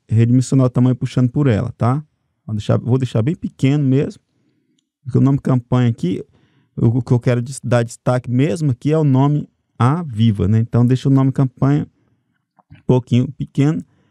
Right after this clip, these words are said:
e vou subir ele aqui ainda um pouco, né? Isso. Deixa eu aumentar um pouco o zoom, o zoom,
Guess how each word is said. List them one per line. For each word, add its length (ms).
e 60
vou 140
subir 400
ele 120
aqui 220
ainda 280
um 40
pouco, 440
né? 220
Isso. 440
Deixa 160
eu 40
aumentar 300
um 60
pouco 340
o 60
zoom, 320
o 40
zoom, 320